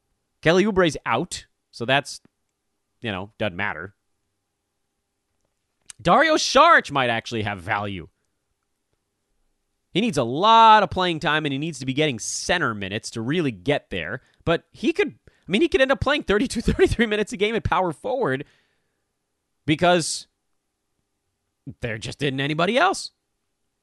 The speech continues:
If they, if they shut down Ayton, Booker,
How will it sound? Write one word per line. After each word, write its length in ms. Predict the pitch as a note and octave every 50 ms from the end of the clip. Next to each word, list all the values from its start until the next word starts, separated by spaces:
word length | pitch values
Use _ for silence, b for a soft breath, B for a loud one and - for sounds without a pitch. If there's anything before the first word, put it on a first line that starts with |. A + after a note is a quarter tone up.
| _ _ _ _ _ _ _ _ _ _ _
If 180 | - D#3+ D#3 -
they, 220 | F#3+ A3+ D#4 - _ _ _ -
if 160 | - E3+ -
they 160 | - A#3+ D#4+
shut 320 | D#4 - - - B3 A#3+ -
down 300 | - F#3+ F#3 F#3 F3+ - -
Ayton, 420 | F3+ F3+ G#3+ - G#3 G3 E3+ C#3+
Booker, 500 | A#2 B2+ F3+ F3+ - F3+ F#3 F3+ E3 -